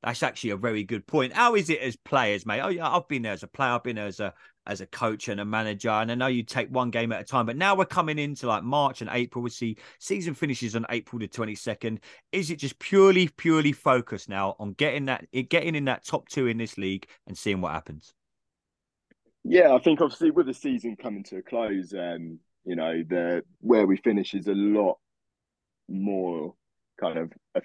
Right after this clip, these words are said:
Speaker 2: focus for us, but at the same time, you can only play what's in front of you there and then. So I think, you know, our, our, our, you know, main goal is just pick up as many points as we can over the coming games and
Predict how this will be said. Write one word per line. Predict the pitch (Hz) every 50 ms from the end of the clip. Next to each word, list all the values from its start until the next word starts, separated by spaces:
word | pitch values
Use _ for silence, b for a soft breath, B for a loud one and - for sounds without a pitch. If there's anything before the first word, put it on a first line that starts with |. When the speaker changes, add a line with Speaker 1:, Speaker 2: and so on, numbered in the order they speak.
| -
Speaker 2:
focus | - 110 104 101 - - 104 -
for | - - 110 113 123
us, | 123 123 - - - -
but | - 104 101 98 92 - _ -
at | 104 98
the | 101
same | - - 110 101 98
time, | - - 107 101 101
you | 101
can | - - 113
only | 113 104 98
play | 92 - - 98 95
what's | 92 92 73 - -
in | 98
front | - - 104 98 87
of | - 92
you | 98 92 92 90 92 - _ _ _ _ _ _ -
there | - 95 92 92 92
and | 90 92 95
then. | 107 101 92 85 85 82 - _
So | - - 98 87 85 85 87 87 85 _ _ _ _ _ _ _ _ _ -
I | -
think, | - 127 117 110 101 - _ - - - _ _ _ _ -
you | - - 110 113 104
know, | 104
our, | 101 101 101 98 101 104 104 101
our, | - 110 107 101 98 95 95 85 - _ _ - - -
our, | 92 92 92 85 87 73 - - _ _ _ _ _ _ -
you | 90
know, | 85 78 80 80
main | 87 92 92 87 85 87
goal | - 95 92 87 87
is | 87
just | - 87 82 - -
pick | - 107 90 -
up | - -
as | - 82 95
many | 92 92 87 -
points | - - 98 92 90 -
as | 92 82
we | 92 87
can | - - 98 90 90
over | 92 90 87
the | 85 90 90
coming | - - 87 85 85
games | 85 90 95 92 92 92 92 92 - 92
and | 90 90 90 90